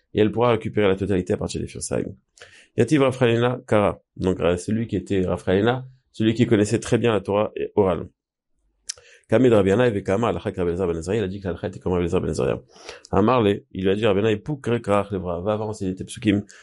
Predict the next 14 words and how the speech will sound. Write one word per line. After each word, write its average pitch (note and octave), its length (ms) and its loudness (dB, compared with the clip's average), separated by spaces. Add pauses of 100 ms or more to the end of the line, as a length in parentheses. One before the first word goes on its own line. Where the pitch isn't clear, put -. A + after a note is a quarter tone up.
(160)
en G#2 160 4
dehors G#2+ 200 2
d'ici. F#2 280 -8 (420)
En E3+ 100 4
Alachak F#2 300 -2
Rabbi D2+ 140 -8
Elazar D#2+ 180 -6
ben D#2+ 80 -4
Azariah, E2 220 -4
l'Alachak F#2 300 0
n'est G2+ 40 -2
pas G2 120 0
comme G2+ 180 2
lui. - 100 -4